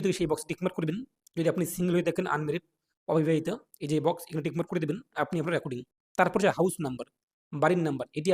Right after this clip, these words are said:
আপনি কিন্তু যে দুই হাজার ছাব্বিশ সালের যে ভোটার লিস্ট অথবা দুই হাজার পঁচিশের যে ড্রাফট রোল যেটি প্রকাশিত করা হয়েছে সেই ভোটার লিস্ট ডাউনলোড করবেন। সেই ভোটার লিস্টে আপনাদের বাড়ির নাম্বার রয়েছে আপনাদের নামের পাশেই, সেটি দেখে দেখে আপনি বসিয়ে দেবেন বাড়ির নাম্বার আপনার কত রয়েছে। এরপর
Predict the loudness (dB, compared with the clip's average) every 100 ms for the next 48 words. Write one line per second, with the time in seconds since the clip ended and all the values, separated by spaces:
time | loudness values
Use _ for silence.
0 | 2 0 0 -2 -2 -8 _ _ _ -4
1 | 0 2 0 0 -2 -4 -4 -4 -4 -4
2 | -2 -4 -4 -2 0 -2 _ _ -4 -2
3 | -2 -2 -2 -2 -2 -2 0 0 0 -4
4 | -6 _ _ _ -4 -2 0 0 0 2
5 | 2 2 -2 -10 _ _ _ -6 -4 -4
6 | -2 0 0 -2 -4 -6 -6 _ _ _
7 | -6 -6 -2 0 0 2 0 0 -2 -4
8 | -6 -4 0 0 2 2 2 2 -2 -4
9 | -4 -4 -8 _ _ -2 -2 0 0 -2
10 | -8 -14 _ _ _ -4 -2 0 0 0
11 | 0 -2 0 0 0 -2 -4 -2 -4 -6
12 | -6 -4 -2 -6 -8 _ _ _ _ _
13 | _ 2 4